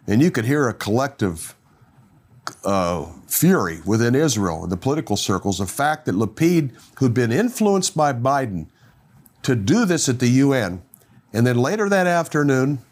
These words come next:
Biden congratulated Lapid for his statement about the two-state plan,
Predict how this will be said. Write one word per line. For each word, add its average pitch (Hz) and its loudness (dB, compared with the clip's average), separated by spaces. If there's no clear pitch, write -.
Biden 139 -2
congratulated 127 0
Lapid 135 2
for 120 0
his 117 -2
statement 127 -2
about 110 -2
the 104 -8
two-state 110 0
plan, 104 -2